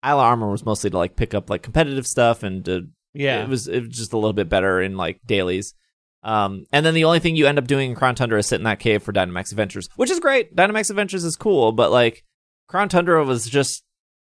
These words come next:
Speaker 1: like, it, it had more things to do in the world, but once you d-, did those things, there was nothing else to do.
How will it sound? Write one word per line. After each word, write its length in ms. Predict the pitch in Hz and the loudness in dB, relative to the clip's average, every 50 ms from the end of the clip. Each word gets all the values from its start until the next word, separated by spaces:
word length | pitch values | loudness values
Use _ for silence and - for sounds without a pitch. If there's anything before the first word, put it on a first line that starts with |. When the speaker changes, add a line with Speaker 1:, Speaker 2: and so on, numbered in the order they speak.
| _ _ _ _ _ | _ _ _ _ _
Speaker 1:
like, 300 | - - 127 123 120 - | -2 0 0 0 0 2
it, 240 | - 139 139 - - - | 2 2 2 2 0 -4
it 340 | 117 120 107 113 127 127 110 | -2 -2 0 2 2 2 2
had 320 | 113 123 139 139 143 147 143 | 0 0 0 0 0 0 -2
more 240 | 139 135 131 139 | -2 0 0 0
things 300 | 131 - 147 135 139 - | 0 0 -4 -4 -4 -6
to 60 | - 120 | -6 -4
do 120 | 123 131 | -2 -2
in 60 | 131 123 | 0 0
the 80 | 110 | -2
world, 340 | 101 101 113 117 117 - 180 | 0 2 4 4 4 4 2
but 120 | 156 117 | 2 0
once 200 | 95 110 123 123 | 0 0 -2 -2
you 80 | - 120 | -4 -4
d-, 200 | - - 117 98 - - | -2 0 -2 -2 -2 -4
did 220 | 113 107 117 117 113 | -6 -4 -4 -2 0
those 200 | 147 156 165 165 | 0 0 0 0
things, 520 | - 202 208 214 226 - - - - _ _ _ _ _ _ _ _ _ _ _ _ _ _ _ _ _ _ _ _ | -2 -4 -4 -4 -8 -10 -12 -14 -16 _ _ _ _ _ _ _ _ _ _ _ _ _ _ _ _ _ _ _ _
there 100 | - 151 | -4 -2
was 80 | 143 127 | 0 2
nothing 220 | 139 131 131 113 | 2 0 0 -2
else 160 | 101 92 - - | -6 -6 -8 -10
to 180 | - - - | -12 -12 -12
do. 60 | - | -12